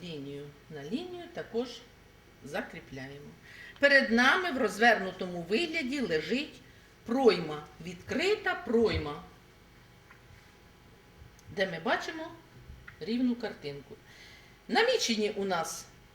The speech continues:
лінії пройми зверху, і вниз ми тільки уточнюємо. Наприклад, ми намітили, що нам треба трішечки поглибити пройму на замовниці і вирівняти зверху. Ми вирівнюємо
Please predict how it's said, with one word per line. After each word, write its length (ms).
лінії 580
пройми 380
зверху, 580
і 140
вниз 380
ми 160
тільки 340
уточнюємо. 960
Наприклад, 500
ми 200
намітили, 680
що 120
нам 180
треба 320
трішечки 580
поглибити 600
пройму 360
на 140
замовниці 720
і 220
вирівняти 600
зверху. 500
Ми 140
вирівнюємо 580